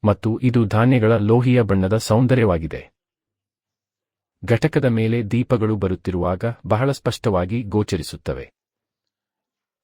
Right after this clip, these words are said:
ಬಟ್ಟೆಯ ಬಣ್ಣವು ನಿಮಗೆ ಬೇರೇನಾದರೂ ಮಾಡಬಹುದಾದರೆ, ಮತ್ತು ಈ ಸೆಟ್ ಅನ್ನು ನಾನು ನಿಮಗೆ ನೈಸರ್ಗಿಕ ಬಣ್ಣದಲ್ಲಿ ತೋರಿಸಿದ್ದೇನೆ,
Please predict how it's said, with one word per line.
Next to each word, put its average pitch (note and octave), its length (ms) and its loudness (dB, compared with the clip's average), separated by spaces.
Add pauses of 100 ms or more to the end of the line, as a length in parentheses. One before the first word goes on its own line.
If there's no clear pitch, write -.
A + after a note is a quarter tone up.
ಬಟ್ಟೆಯ B2+ 400 0
ಬಣ್ಣವು G#2+ 460 0
ನಿಮಗೆ G#2+ 440 0
ಬೇರೇನಾದರೂ A2+ 720 0
ಮಾಡಬಹುದಾದರೆ, F#2+ 880 -2 (100)
ಮತ್ತು G2 420 -2
ಈ B2+ 140 2
ಸೆಟ್ - 260 -4
ಅನ್ನು G2 260 -2
ನಾನು G2+ 340 0
ನಿಮಗೆ G#2+ 520 -2
ನೈಸರ್ಗಿಕ C3+ 540 0
ಬಣ್ಣದಲ್ಲಿ G#2+ 520 0
ತೋರಿಸಿದ್ದೇನೆ, F2+ 760 -4